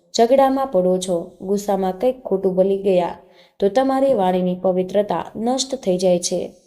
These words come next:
જ્યારે બહેનની વાણી પવિત્ર નથી રહેતી, ત્યારે તે આશીર્વાદ નથી બની શકતા.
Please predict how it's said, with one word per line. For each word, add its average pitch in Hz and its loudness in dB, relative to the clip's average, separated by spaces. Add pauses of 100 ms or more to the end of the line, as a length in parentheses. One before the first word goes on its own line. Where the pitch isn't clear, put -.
(320)
જ્યારે 233 4
બહેનની 269 2
વાણી 185 0
પવિત્ર 240 0
નથી 185 -4
રહેતી, 185 -2 (380)
ત્યારે 214 4
તે 214 0
આશીર્વાદ 226 0
નથી 180 -2
બની 175 -2
શકતા. - -6